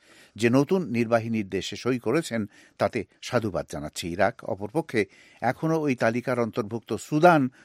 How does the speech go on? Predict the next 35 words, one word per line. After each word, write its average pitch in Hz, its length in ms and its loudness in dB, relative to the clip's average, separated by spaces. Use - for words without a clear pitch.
ওই 113 100 0
তালিকা 110 400 2
নিয়ে 107 180 -4
তার 95 200 0
আপত্তির 95 440 -6
কথা 120 320 -6
পূর্ববতই 110 680 0
ব্যক্ত 107 260 0
করে 71 260 -12
চলেছে। - 500 -14
ইরাকের 120 380 4
পররাষ্ট্র 123 480 4
মন্ত্রণালয়ের 131 580 2
মুখপাত্র 131 500 -2
আহমেদ 117 340 -2
জামাল 117 400 4
বার্তা 110 280 0
সংস্থা 110 400 -6
অ্যাসোসিয়েটেড 139 800 0
প্রেসের 131 320 -6
কাছে 123 260 -6
দেয়া 113 180 2
মন্তব্যে 107 500 -2
বলেছেন, 135 360 0
এই 151 160 8
যে 160 140 4
ইরাককে 151 480 2
ওই 151 120 2
তালিকা 131 340 -2
থেকে 135 280 -2
সরিয়ে 143 520 0
তালিকায় 117 360 2
সংশোধন 131 560 -2
আনা 95 220 -8
হয়েছে, 117 400 -2